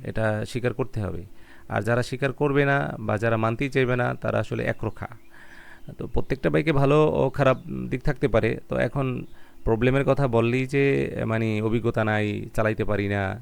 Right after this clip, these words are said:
তাই মানে যা ইচ্ছা তাই বলে মানে গ্রুপে কমেন্ট করা হয়েছে। তো আমার কাছে মনে হলো যে গ্রুপে এই ধরনের লোকগুলো কেন যে তারা রাখে এবং এরা কি সেই কোম্পানির দালাল কিনা তাও আমি বুঝি না।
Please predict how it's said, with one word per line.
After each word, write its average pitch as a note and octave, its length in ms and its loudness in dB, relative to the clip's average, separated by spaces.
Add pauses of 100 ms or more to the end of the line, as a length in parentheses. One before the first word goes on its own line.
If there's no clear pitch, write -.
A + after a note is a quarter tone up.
তাই G#2+ 220 0 (240)
মানে G2+ 560 -4
যা A2 160 0
ইচ্ছা A2+ 240 -2
তাই A2+ 240 0
বলে G#2+ 280 0
মানে G#2 180 -2
গ্রুপে G2+ 400 0
কমেন্ট G#2 340 -2
করা G2 160 0
হয়েছে। G2 360 -4 (680)
তো - 80 -2
আমার D3+ 220 0
কাছে D#3 180 0
মনে D#3 160 2
হলো D#3 180 2
যে D3 120 0
গ্রুপে C3 360 4
এই C3 80 6
ধরনের C3+ 300 0
লোকগুলো A#2+ 440 0
কেন A#2 280 -2
যে A#2 120 -2
তারা A2+ 200 2
রাখে G#2 420 0 (540)
এবং A2+ 200 0
এরা A2+ 140 2
কি A#2+ 180 -2
সেই A#2 240 0
কোম্পানির A2+ 460 0
দালাল A#2 260 2
কিনা B2 220 0
তাও A2+ 140 2
আমি A2 140 2
বুঝি F#2+ 240 -2
না। G2 200 -4